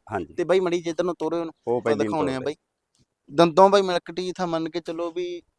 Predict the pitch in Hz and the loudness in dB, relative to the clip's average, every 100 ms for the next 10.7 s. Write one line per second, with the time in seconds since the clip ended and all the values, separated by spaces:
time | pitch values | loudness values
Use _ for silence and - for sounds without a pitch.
0 | _ 143 160 - 196 185 175 170 170 170 | _ -10 -8 2 4 6 4 0 -4 -4
1 | 175 _ _ _ _ 170 165 151 175 170 | -8 _ _ _ _ -6 -6 -4 2 4
2 | 175 175 185 165 160 151 160 151 165 156 | 4 4 0 -2 -2 -2 -2 -2 -6 -10
3 | _ _ - 185 202 175 160 170 190 170 | _ _ -4 0 2 2 0 -2 -2 -4
4 | 160 160 170 165 170 165 165 151 135 135 | -4 -4 -4 -6 -6 -2 0 0 0 -4
5 | 151 139 151 160 - 147 165 151 143 135 | -6 -4 -2 -4 -6 -6 -6 -6 -6 -6
6 | 135 135 131 - 139 139 127 135 131 131 | -6 -8 -10 -10 -8 -8 -10 -12 -8 -10
7 | - 110 139 139 _ _ _ 147 143 139 | -10 -12 -10 -10 _ _ _ -2 0 2
8 | 135 135 131 135 139 135 139 139 156 - | 0 -4 -4 -6 -6 -6 -4 -4 -6 -6
9 | 151 151 147 147 139 131 123 123 127 127 | -4 -4 -4 -6 -8 -8 -8 -8 -10 -8
10 | 131 - 123 123 131 143 160 | -10 -6 -6 -2 -2 -2 -8